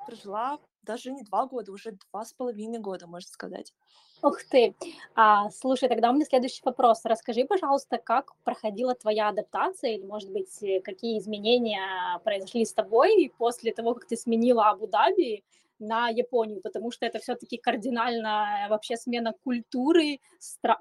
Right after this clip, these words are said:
Speaker 2: ну, стран в том числе, и языковой тоже барьер, ск-, к-, скорее всего, какой-то был. Расскажи немножко, как ты себя чувствовала там в первые, наверно, несколько месяцев или даже полгода.
Speaker 1: Да, э, языковой барьер — это вообще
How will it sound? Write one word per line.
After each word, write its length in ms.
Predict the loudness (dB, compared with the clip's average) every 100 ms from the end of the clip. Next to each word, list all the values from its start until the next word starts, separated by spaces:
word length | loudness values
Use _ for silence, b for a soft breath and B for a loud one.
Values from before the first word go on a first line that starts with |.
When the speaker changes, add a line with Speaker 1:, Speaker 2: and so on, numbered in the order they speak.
| -2
Speaker 2:
ну, 160 | -4
стран 600 | -6 0 2 4 4 2 0
в 60 |
том 240 | -2 -2 -2
числе, 580 | -8 -8 -2 2 2
и 680 | 0 -2 -2 -4 -4 -8 -2
языковой 600 | 0 0 -2 -2 2 2
тоже 240 | 4 2 2
барьер, 300 | 0 0 -2
ск-, 280 | -4 -10 -4
к-, 120 | -4
скорее 320 | -2 0 0 0
всего, 300 | -4 -6 -6
какой-то 400 | -2 -2 0 -4
был. 360 | 0 2 0 -4 B
Расскажи 360 | -6 -4 0 2
немножко, 880 | 2 0 -4 -4 -2 0 0 -2 -2
как 160 | -4 -2
ты 80 | -6
себя 220 | -2 -2
чувствовала 480 | -2 -6 -6 -6 -6
там 120 | -12
в 80 | _
первые, 340 | 4 4 2
наверно, 380 | -4 -6 -8 -10 -14 _ _
несколько 440 | -2 -2 -2 -4 -2
месяцев 380 | 0 -2 -2 -4
или 140 | -2
даже 220 | 0 -2 -2
полгода. 580 | 0 2 4 4 4 2 -2 _ _ _ _ _ _ _ _
Speaker 1:
Да, 520 | 2 6 6 6 2 -2 -8
э, 160 | -8
языковой 600 | -8 -10 -8 -4 0 0
барьер — 360 | 0 -2 -2 -6
это 180 | -6 -6
вообще 280 | -6 -4 -2